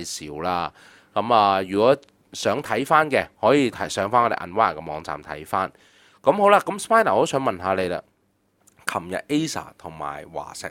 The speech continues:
出咗咁多嘅產品，有冇邊一兩部產品你係覺得係俾到你好深刻嘅印象？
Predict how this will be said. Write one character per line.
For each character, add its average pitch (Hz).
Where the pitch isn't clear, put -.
出 -
咗 90
咁 80
多 95
嘅 -
產 80
品， 76
有 135
冇 180
邊 226
一 180
兩 113
部 113
產 95
品 123
你 113
係 107
覺 101
得 -
係 90
俾 107
到 127
你 101
好 92
深 120
刻 113
嘅 95
印 78
象？ -